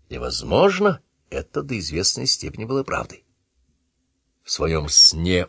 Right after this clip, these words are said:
он явился сюда, чтобы наказать самого себя. Но в действительности он, может быть, явился, чтобы наказать Нормана за побег, который расстроил его планы.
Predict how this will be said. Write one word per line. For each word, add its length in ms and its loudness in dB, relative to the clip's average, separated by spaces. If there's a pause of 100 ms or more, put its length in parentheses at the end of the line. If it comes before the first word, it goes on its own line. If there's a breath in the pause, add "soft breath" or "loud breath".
он 180 -6
явился 580 -2
сюда, 320 -2
чтобы 260 -10 (460)
наказать 600 -6
самого 340 0
себя. 400 -4 (1400)
Но 200 -2
в 100 -4
действительности 1080 -4 (1040 loud breath)
он, 360 2
может 180 2
быть, 200 -4
явился, 340 0
чтобы 180 -6
наказать 400 2
Нормана 560 2 (560)
за 260 2
побег, 600 -2
который 260 -8
расстроил 480 0
его 140 0
планы. 320 -2